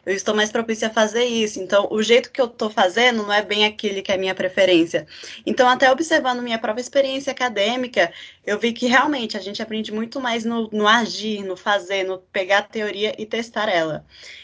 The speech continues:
E é legal falar também que esses dois perfis que deram, que são muito similares, eles estão totalmente opostos, eles não têm ali dentro do cálculo deles a, a observação reflexiva,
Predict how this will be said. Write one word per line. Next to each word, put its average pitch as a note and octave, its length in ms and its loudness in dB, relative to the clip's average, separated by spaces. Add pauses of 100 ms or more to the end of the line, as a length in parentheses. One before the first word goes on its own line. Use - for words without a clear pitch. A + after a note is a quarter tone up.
(160)
E A3 260 2
é A3 80 6
legal A3+ 340 2 (200)
falar G3+ 280 2
também A3 340 -4
que A3+ 280 -8 (300)
esses F#3+ 260 -4
dois G#3+ 200 0
perfis A3+ 360 -2
que F#3+ 120 -10
deram, E3 600 2 (440)
que - 180 -10
são G3 160 0
muito A3+ 220 -2
similares, G#3 560 2 (280)
eles G#3+ 180 -6
estão B3 360 -4 (180)
totalmente C#4 560 2
opostos, A#3 680 -4
eles G#3+ 160 -6
não A3+ 160 -4
têm A#3+ 160 -4
ali A3 380 -2
dentro G#3 460 -4
do A3 120 -4
cálculo G#3+ 340 0
deles G#3 460 -2
a, F3+ 680 0 (300)
a F3 220 0
observação G#3+ 500 2
reflexiva, A3+ 720 0